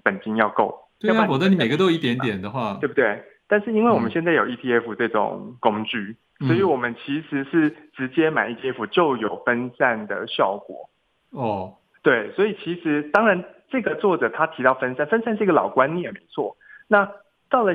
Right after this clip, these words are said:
Speaker 1: 现在我们有了E T F这个工具，确实我们可以做到一定程度的，呃，呃，很简单做到一定程度的分散。但是这个作者也提到一个非常重要的观念，就是时间，就是在什么样的时间里面你应该做什么样的分散，并不是说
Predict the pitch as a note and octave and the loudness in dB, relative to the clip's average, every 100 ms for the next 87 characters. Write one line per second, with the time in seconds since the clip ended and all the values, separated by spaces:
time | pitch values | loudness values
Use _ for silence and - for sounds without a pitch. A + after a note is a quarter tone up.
0 | E3 - G#3+ F3+ F3 F3 A#2+ A#2+ B2+ A2 | -2 0 0 2 2 2 2 2 2 2
1 | B2 C#3+ D#3+ D#3 A#2 C3 A#2 C3+ C3+ C#3+ | 2 2 2 2 0 0 2 0 0 -2
2 | D3 A#2 - E3+ - A2+ - B2 B2+ B2 | 0 0 2 0 2 -2 -2 -2 2 0
3 | - C3+ A2 B2 G#2 - - B2 B2 - | 0 -10 -10 -4 -4 -4 0 2 2 2
4 | C3 B2 F#2 - F3 B3 D#3+ G2+ G2+ B2 | 4 4 2 4 4 4 2 0 -2 -4
5 | C3+ B2+ A2 A#2+ G#2+ G#2+ A2+ A2 A2 A2 | -2 -2 -2 -4 -6 -2 0 0 -2 -2
6 | A#2 - _ _ - A#3+ A#3+ A3 F3+ F#3+ | -4 -4 _ _ 2 2 4 2 4 2
7 | C#3 G#2+ - C3+ C3+ C3 - C#3+ C3 C#3+ | 2 0 0 0 0 -2 -2 0 0 0
8 | C3+ A#2+ - A#2+ B2 A#2 B2 A2 - A2 | 0 0 2 2 2 0 0 0 -2 -2
9 | G2+ A2+ G#2 A2+ - _ - G#3 A3+ G#3 | -2 0 0 -2 -10 _ -2 0 2 2
10 | G#3 - - G2 - A2+ D#3 C3+ A2+ A#2 | 0 -2 -10 -12 -6 0 2 2 -4 -10
11 | G#2 A#2 A2+ G2+ A2+ A2 F#2 C3 B2+ A#2+ | -12 -8 -6 -2 -2 -2 0 2 2 2
12 | C3 A2+ - - G#2+ A#2+ A2 - G2+ G2+ | 0 -4 -6 -8 0 2 2 0 -4 0
13 | A2+ A3+ A3 D#3 F#3 E3 F3+ | -2 0 -2 0 0 2 0